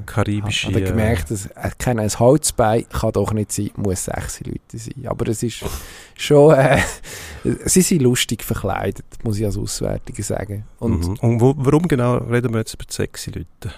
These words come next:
Speaker 1: und nicht über den E V Z?
Speaker 2: Weil du Auswärtiger bist.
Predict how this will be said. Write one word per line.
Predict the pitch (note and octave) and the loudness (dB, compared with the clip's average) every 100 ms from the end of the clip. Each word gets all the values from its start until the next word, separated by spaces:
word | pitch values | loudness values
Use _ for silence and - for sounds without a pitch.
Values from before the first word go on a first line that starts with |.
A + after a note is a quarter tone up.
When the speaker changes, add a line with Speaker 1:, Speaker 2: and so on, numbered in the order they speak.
| - - - | -16 -18 -4
Speaker 1:
und | G2 | -2
nicht | G2+ | -2
über | G2 | -2
den | G2 | -2
E | G2+ | -2
V | G#2+ G#2 | -2 0
Z? | A#2+ | 4
Speaker 2:
Weil | B2 | 6
du | B2 A#2+ A#2 B2 | 6 4 2 0
Auswärtiger | C3 - A2+ A#2 - A#2+ | -2 0 0 0 -4 -6
bist. | G#2 G#2 F#2+ - | -2 -2 -4 -8